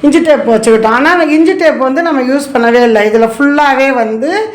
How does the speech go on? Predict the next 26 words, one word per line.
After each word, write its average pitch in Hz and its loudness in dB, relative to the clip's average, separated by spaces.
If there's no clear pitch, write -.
பிளவுஸோட 302 2
அளவை 247 0
வச்சு 240 -2
தான் 302 2
நம்ம 254 2
மெஷர்மெண்ட் 254 0
எடுத்து 220 -2
கட் 240 -4
பண்ணி. 240 0
இப்போ 254 -4
பாருங்க 262 -4
ஃப்ரெண்ட்ஸ், 240 -4
எனக்கு 247 -4
வந்து 247 -4
தைக்க 247 -6
தெரிஞ்சதுனால, 233 -4
கட்டிங் 285 -6
பண்ண 247 -4
தெரிஞ்சதுனால, 214 -4
பிளவுஸை 254 -4
எடுத்து 247 -6
இப்போ 269 -4
நானே 269 -4
கட் 247 -6
பண்ணி 262 -4
எடுத்துக்கிட்டேன். 214 -6